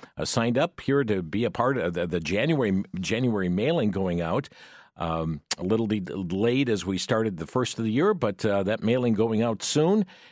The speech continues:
And, uh, we'd like to see at least, at least fifty more listeners get involved in supporting, uh, the, the means of getting out the message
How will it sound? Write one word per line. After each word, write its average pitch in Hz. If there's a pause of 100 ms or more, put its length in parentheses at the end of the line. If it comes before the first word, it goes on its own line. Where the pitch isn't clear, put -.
(220)
And, 117
uh, 107
we'd 143
like 175
to -
see 127
at 104
least, 127
at 98
least 135
fifty 139
more 123
listeners 98
get 113
involved 95
in 104
supporting, 120
uh, 87 (380)
the, 92
the 92
means 139
of 101
getting 160
out 160
the 139
message 113